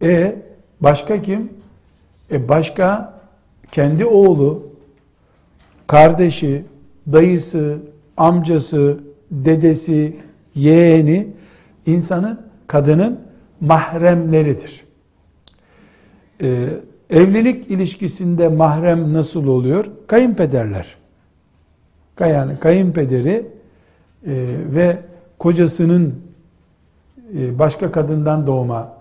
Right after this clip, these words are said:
çocukları, yani üvey çocuğu, mahremi diyelim. Peki, e, süt ilişkisi nasıl oluyor? Süt de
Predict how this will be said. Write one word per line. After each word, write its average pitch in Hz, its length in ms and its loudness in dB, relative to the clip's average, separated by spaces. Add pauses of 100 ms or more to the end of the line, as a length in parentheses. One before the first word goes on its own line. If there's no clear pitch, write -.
(340)
çocukları, 123 580 -4
yani 127 180 -4
üvey 147 360 2
çocuğu, 117 540 -6 (580)
mahremi 151 540 0
diyelim. 123 360 -12 (720)
Peki, 180 480 -4 (960)
e, 139 460 -2 (460)
süt - 380 -6 (160)
ilişkisi 156 640 -6
nasıl 131 280 -8
oluyor? 127 480 -6 (520)
Süt - 540 -6
de 175 320 0